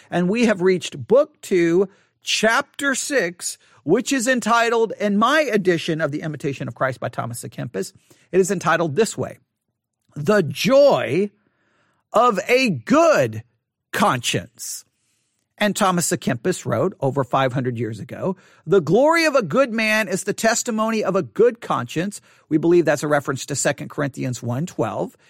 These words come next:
even though my edition say, says First Corinthians one thirty-one, we established that that is completely in error. Then he wrote this, again, Thomas à Kempis, over five hundred years ago, "Have a good conscience, and you shall ever have joy. A good conscience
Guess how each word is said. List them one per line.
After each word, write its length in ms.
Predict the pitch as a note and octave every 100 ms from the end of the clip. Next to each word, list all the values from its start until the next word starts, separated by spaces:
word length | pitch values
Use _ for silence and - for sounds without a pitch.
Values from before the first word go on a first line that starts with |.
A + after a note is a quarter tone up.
| _
even 240 | C#3+ D#3 D3+
though 120 | D3
my 300 | C#3+ D3 D3+
edition 420 | C#3+ C#3 C#3+ - C3
say, 260 | C3 A#2+ - -
says 360 | - B2+ A#2
First 240 | - B2+ -
Corinthians 420 | B2+ A#2+ A#2+ A#2
one 220 | A#3+ A#3+
thirty-one, 520 | G#3+ F3+ D#3 D3+ D3+ C#3+ - -
we 120 | D3
established 560 | C#3 - D#3 D3+ D3 -
that 160 | -
that 180 | D3 C#3
is 140 | B2
completely 600 | - C#3 D#3+ F3 D3+ C3+
in 180 | - A#2+
error. 420 | - C#3+ G#2+ F#3 - _ _ C3+
Then 260 | B3+ D#4
he 160 | C#4 A#3
wrote 400 | G3+ E3+ E3+ -
this, 380 | E3 - - -
again, 280 | B2 C3+ C3
Thomas 360 | - C3 C3+ -
à 80 | -
Kempis, 360 | C3 B2 B2+
over 160 | C3 B2
five 280 | A#2+ A#2+ D3
hundred 200 | D#3+ D#3
years 200 | A2 -
ago, 320 | B2 E3 - _ _ _ _ -
"Have 180 | A#3
a 60 | D4
good 240 | B3+ D#4
conscience, 760 | - G#3 F#3+ G#3 G3+ - - - _
and 160 | G3+ G3+
you 140 | A3+
shall 260 | A3 A#3+ A3+
ever 280 | A#3+ C#4 C#4+
have 300 | A3 B3+ A#3
joy. 640 | D#3 B3 D#4 B3 A#2 F#2 - _ _ _ _ -
A 120 | A#3
good 340 | B3 F4 C#4+
conscience 560 | - A#3 A3 A#3 A#3